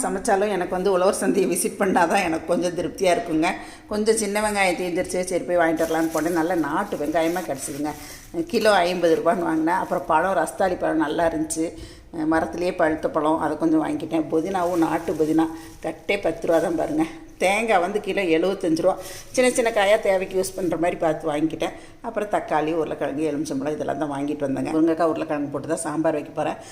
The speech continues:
அப்புறம் ஸ்கூலுக்கு வந்து மீல் மேக்கர் சுக்கா பண்ணிடலாம் அப்படின்னு முடிவு பண்ணேன். அப்புறம் இன்னொரு காய் செய்யணுங்க.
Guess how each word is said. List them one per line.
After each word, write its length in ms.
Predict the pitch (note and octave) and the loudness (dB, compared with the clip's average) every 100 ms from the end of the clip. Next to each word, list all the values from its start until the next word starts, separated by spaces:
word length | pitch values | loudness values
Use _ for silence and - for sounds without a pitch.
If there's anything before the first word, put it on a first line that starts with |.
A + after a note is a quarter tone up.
| - - | -20 -6
அப்புறம் 280 | F#3+ F#3+ F#3 | -2 0 -2
ஸ்கூலுக்கு 380 | G3 A3+ A3+ | 2 2 2
வந்து 440 | F#3 F#3 G#3 F#3 D#3+ | 0 0 0 2 0
மீல் 240 | F3 G#3 | 0 0
மேக்கர் 340 | F#3 D#3+ - - | 0 -2 -4 -6
சுக்கா 220 | C#3+ F#3 | -4 -2
பண்ணிடலாம் 460 | F3+ C#3 D3 D3 D#3+ | 0 0 -2 -2 -2
அப்படின்னு 200 | D#3 D#3+ | 0 0
முடிவு 320 | D3+ D#3 D#3+ | 0 -2 0
பண்ணேன். 220 | C#3+ D#3+ - - - | 0 -2 -6 -16 -14
அப்புறம் 300 | - F#3 F#3 | -12 -4 -2
இன்னொரு 240 | F3+ F#3+ F3+ | 0 0 2
காய் 260 | F3 A3+ - | 2 0 0
செய்யணுங்க. 480 | D3+ F#3 F#3+ D#3+ | -2 -2 2 4